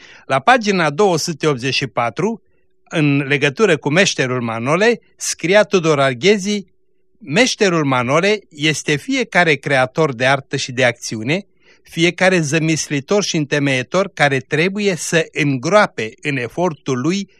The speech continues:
ce are mai scump. Nu se poate viață nouă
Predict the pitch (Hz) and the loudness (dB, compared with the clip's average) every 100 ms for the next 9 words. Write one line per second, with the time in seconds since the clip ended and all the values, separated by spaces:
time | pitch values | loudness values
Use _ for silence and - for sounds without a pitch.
0 | _ _ - - 254 208 208 180 151 151 | _ _ -2 0 4 4 4 2 0 0
1 | - - 123 92 - _ _ _ _ _ | -2 -4 -4 -6 -16 _ _ _ _ _
2 | - 107 127 226 247 208 185 - 180 127 | -12 -4 0 0 0 2 0 2 2 2
3 | - 117 101 110 139 156 - 139 117 110 | 0 -10 -8 -2 0 0 -2 -4 -2 -2
4 | 127 147 175 226 | 2 4 4 2